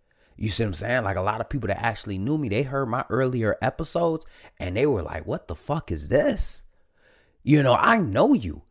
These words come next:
This isn't how you sound. This isn't how you deliver. This isn't,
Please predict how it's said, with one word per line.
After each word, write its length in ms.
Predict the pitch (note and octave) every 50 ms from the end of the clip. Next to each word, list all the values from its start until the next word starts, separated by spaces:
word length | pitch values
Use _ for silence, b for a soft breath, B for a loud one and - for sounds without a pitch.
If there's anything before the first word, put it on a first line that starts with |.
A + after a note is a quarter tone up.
| _ - -
This 240 | C3+ F#3 G#3+ -
isn't 220 | D4+ A3+ F#3 C3+ G2+
how 100 | F#2+ G2
you 180 | F#2+ F#2 F#2
sound. 600 | E2+ - - - D#3+ D3+ - - C#4+ E3+ - - - - b b b b b b b
This 180 | - A#3+ A#3+
isn't 220 | A#3+ G3+ C#3 B2 A#2
how 240 | G#2+ G2+ F#2 G2 G2
you 220 | F#2+ F2 F#2 F2+
deliver. 640 | E2 F2 E2+ F#2 E3 A#3 D#4+ - - E2 D#2 - B B B B B B
This 160 | - G#3+ C4 -
isn't, 480 | A#3 F3+ C#3 B2 A2 G#2+ G#2+ F2+ -